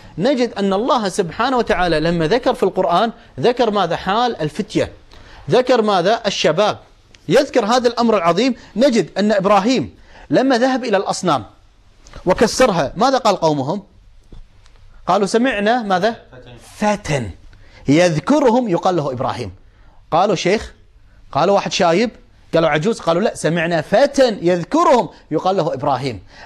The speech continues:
أيضًا الله سبحانه وتعالى لما ذكر عن إسماعيل، ماذا قال عنه؟ قال: "وإذ يرفع إبراهيم القواعد من البيت"، وماذا؟ "وإسماعيل"، شاب صغير، وأبوه سخر أنه يتكرم بماذا؟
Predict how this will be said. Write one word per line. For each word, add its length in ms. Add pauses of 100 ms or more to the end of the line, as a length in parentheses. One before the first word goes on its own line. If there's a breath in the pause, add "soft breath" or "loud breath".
أيضًا 400 (100)
الله 160
سبحانه 180
وتعالى 180
لما 100
ذكر 260
عن 140
إسماعيل، 480
ماذا 240
قال 240
عنه؟ 360 (280 loud breath)
قال: 200
"وإذ 280
يرفع 280
إبراهيم 380
القواعد 420
من 180
البيت"، 400
وماذا؟ 420 (240)
"وإسماعيل"، 640
شاب 300
صغير، 400 (240 loud breath)
وأبوه 320
سخر 420
أنه 140
يتكرم 480
بماذا؟ 380